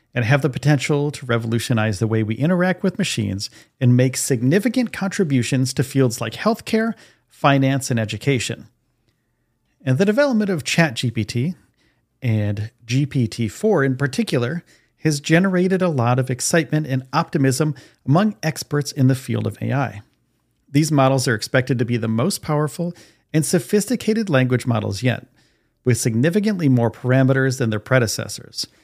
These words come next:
G P T four in particular is expected to be capable of more sophisticated reasoning and inference, making it better equipped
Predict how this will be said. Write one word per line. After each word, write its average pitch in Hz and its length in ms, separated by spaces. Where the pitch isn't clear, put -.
G 147 160
P 170 160
T 107 140
four 127 280
in 107 80
particular 117 720
is 120 100
expected 151 560
to 156 80
be 135 140
capable 175 640
of 120 120
more 123 160
sophisticated 151 800
reasoning 117 580
and 117 240
inference, 120 640
making 120 360
it 107 240
better 147 340
equipped 127 440